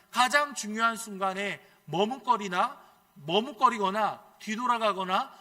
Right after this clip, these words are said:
두려움에 떨면서 멈추어서는 안 되는 겁니다. 제사장들이, 리더들이 함께 간다면 우리도 "저 역사에 함께 동참하겠습니다, 따르겠습니다" 라는 마음을 가지고 함께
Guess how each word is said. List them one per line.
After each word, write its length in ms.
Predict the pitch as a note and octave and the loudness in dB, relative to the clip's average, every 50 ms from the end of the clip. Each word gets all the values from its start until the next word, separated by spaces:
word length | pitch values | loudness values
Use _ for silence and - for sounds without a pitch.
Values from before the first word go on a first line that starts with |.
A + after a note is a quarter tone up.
| - _ - | -20 _ -12
두려움에 520 | - G#3+ A3+ A#3 B3+ C4 C4 B3 B3+ - | -6 -4 -2 0 0 0 0 -2 -8 -4
떨면서 920 | - C#4+ C#4+ D4 C#4+ C4+ C4 A#3+ A3 G3+ - B3+ A#3+ F#3+ C#3+ - - - - - | 0 0 0 0 0 -6 -6 -6 -6 -2 0 0 0 0 -2 -6 -16 -20 -16 -6
멈추어서는 1080 | D#3 E3+ G3+ A#3+ B3+ A#3+ - - D4 D4+ D4+ C#4 A#3+ A3+ F#3+ F#3 G#3 G#3+ G#3 D3+ A#2 - _ _ _ _ - | -2 0 0 0 -2 -6 -8 -8 -6 -6 -6 -6 -6 -8 -6 -6 -6 -8 -8 -10 -12 -18 _ _ _ _ -12
안 200 | - - F#3+ G3 | -8 -6 -6 -4
되는 300 | F#3+ A3+ A#3+ B3 B3 A3 | -2 -4 -4 -6 -6 -12
겁니다. 340 | F3+ C#3 B2+ C#3+ - _ _ _ _ _ _ _ _ _ _ _ | -14 -14 -16 -20 -20 _ _ _ _ _ _ _ _ _ _ _
제사장들이, 960 | - - F#3+ F3 G3+ G#3 G3+ G3+ G3 F#3+ F3+ F3 F3+ F#3 G3 G3+ - - - | -10 -8 -6 -4 -2 0 0 0 -2 -2 -4 -4 -4 -4 -6 -8 -12 -18 -16
리더들이 420 | - E3+ G#3+ G#3+ B3 - G#3 A#3+ B3+ | -8 -6 -4 -2 -2 -4 -4 -2 -2
함께 320 | B3+ C#4 C4+ - D4+ C4+ | -2 -2 -4 -6 -8 -4
간다면 600 | G#3 G#3 F#3+ F#3+ F#3 F#3+ F#3+ G#3+ B3 A#3 F#3+ C#3 - - - - _ - | -4 -4 -4 -2 -4 -4 -2 -2 -2 -2 -2 -4 -6 -18 -20 -20 _ -10
우리도 460 | G#3 B3 D4 D4+ D4+ D#4+ D#4+ D4+ D4+ | -6 -4 -4 -4 -2 -2 -2 -2 -2
"저 340 | D4+ - A#3 B3 B3 B3 A3+ | -2 2 4 6 6 6 4
역사에 360 | G#3 G#3+ G#3 - - B3 B3 | 0 -4 -6 -6 -4 -2 -2
함께 500 | B3 C4 B3 B3 G#3 - B3+ B3+ C4+ C#4 - - - _ _ | -2 -2 -4 -8 -10 -6 -4 -4 -4 -4 -8 -18 -20 _ _
동참하겠습니다, 1160 | - A3+ B3 B3+ A#3 - D#4 D#4+ D4 D4 C#4 C#4 A#3+ - - A3 G#3+ G#3+ A3+ A3+ G3+ D#3 A#2 - - - _ _ - | -6 -6 -6 -4 0 0 2 4 4 4 2 0 -8 -10 -10 -10 -6 0 2 2 2 0 -2 -8 -20 -20 _ _ -2
따르겠습니다" 920 | - D4 D#4+ E4 E4 D4+ E4 D#4 - - B3 A#3+ B3 A3+ B3+ B3 A#3 G3+ | 4 4 4 4 4 0 -4 -6 -6 -8 -10 -8 -4 0 2 2 2 2
라는 260 | F3+ F#3 G3 G#3+ G#3+ F#3 | 0 -2 -4 -4 -4 -2
마음을 380 | F3 E3 F3 G3 G#3 G#3+ G3+ | 0 0 0 0 -2 -4 -6
가지고 520 | F#3+ F3 D#3+ D#3 E3+ F#3+ F3+ A3+ B3+ B3+ - - - - - | -6 -6 -8 -8 -10 -12 -12 -12 -14 -14 -16 -20 -20 -14 -6
함께 680 | - D#4 D#4+ D#4 D4+ - - D#4 C#4+ C4 A#3+ F3 B2+ | -2 -2 -2 -2 -4 -10 -4 -2 0 0 -2 -4 -6